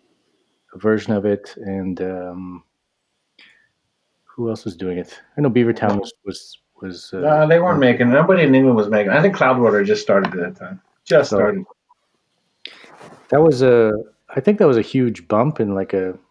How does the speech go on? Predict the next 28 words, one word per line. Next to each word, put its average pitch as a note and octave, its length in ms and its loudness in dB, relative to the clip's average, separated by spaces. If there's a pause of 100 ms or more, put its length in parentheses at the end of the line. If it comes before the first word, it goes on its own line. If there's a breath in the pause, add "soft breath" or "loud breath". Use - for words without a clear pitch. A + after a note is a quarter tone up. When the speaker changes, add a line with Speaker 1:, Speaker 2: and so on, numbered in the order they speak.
(140)
Speaker 1:
not C#3+ 120 2
a A#2 60 2
turning B2+ 380 0
point, F#2+ 400 -6
but F#2+ 300 -8 (1000)
it - 400 -16 (760)
changed C#3 360 -2
the, G#2+ 80 -4 (260)
the, G#2 300 -2
the G#2 100 -2
direction A2 440 -2
of F#2+ 60 -6
our G2 100 0
brewery G2 320 -4
quite F#2 220 -6
a F2+ 40 -10
bit. G#2 200 -8 (1160 soft breath)
All A2 100 -4
of G2+ 40 -8
a G#2 60 -8
sudden, G2 340 -4
we G2 140 -2
were F#2 320 -4 (640 loud breath)
maybe G2+ 180 -4
a F#2+ 40 -4
bit G#2 200 -6
more, A2 480 -4 (140)
uh, G2 380 -10